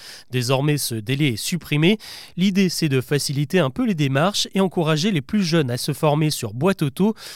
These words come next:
surtout qu'avec la généralisation de l'électrique, les vitesses vont finir par disparaître.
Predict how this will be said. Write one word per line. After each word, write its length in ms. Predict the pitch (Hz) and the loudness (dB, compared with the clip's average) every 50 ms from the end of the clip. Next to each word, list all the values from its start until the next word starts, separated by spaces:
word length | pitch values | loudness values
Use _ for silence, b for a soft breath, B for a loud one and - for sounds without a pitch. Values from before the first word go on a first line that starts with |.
| B B B | B B B
surtout 380 | - - 226 208 - 202 202 | -2 -2 -2 -2 0 -4 -2
qu'avec 340 | 196 - 170 147 147 143 - | 0 0 0 0 0 0 0
la 120 | 143 127 113 | -2 -2 -2
généralisation 920 | - 135 139 147 135 123 127 123 123 123 107 131 127 - - 180 180 160 | -2 -2 -2 -2 -2 -2 -2 -4 -4 -6 -4 -6 -4 -4 -2 -2 -2 -2
de 80 | 120 | -2
l'électrique, 720 | 117 127 165 165 139 - - - - 180 190 208 190 - 214 214 - | 0 0 0 0 0 -2 -4 -4 -2 0 0 0 -2 -4 -6 -4 -2
les 180 | 175 175 208 | 0 0 0
vitesses 460 | 175 151 120 - 135 135 131 - - - - | 0 -2 -4 -2 -2 -2 -2 -4 -6 -8 -8
vont 220 | 135 139 170 156 | -4 -4 -4 -4
finir 320 | - 127 123 147 175 - | -4 -4 -2 -2 -2 -2
par 180 | - 135 117 127 | -2 -6 -6 -4
disparaître. 800 | 135 175 190 - - 165 135 113 104 101 98 - - - - | -4 -4 -4 -2 0 0 -2 -2 -4 -8 -12 -14 -16 -16 -16